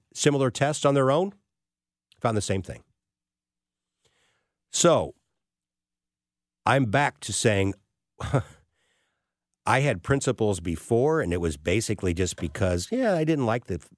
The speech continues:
how they were using our personal data. This has taken it to a new level.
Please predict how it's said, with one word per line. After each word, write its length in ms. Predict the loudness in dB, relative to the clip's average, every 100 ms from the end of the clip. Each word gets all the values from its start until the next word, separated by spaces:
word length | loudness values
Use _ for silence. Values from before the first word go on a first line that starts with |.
| _
how 200 | -6 -4
they 120 | -2
were 120 | 0 -2
using 420 | 0 -2 0 -2
our 80 | -4
personal 460 | -4 -4 -2 -6
data. 380 | -4 -2 0 -2 -6 -20
This 340 | -8 -2 -2 0
has 180 | -4 -4
taken 400 | -4 -4 -2 -4
it 160 | -4
to 200 | -6 -4
a 60 | -4
new 280 | -2 -2 -2
level. 540 | -4 -8 -8 -14 _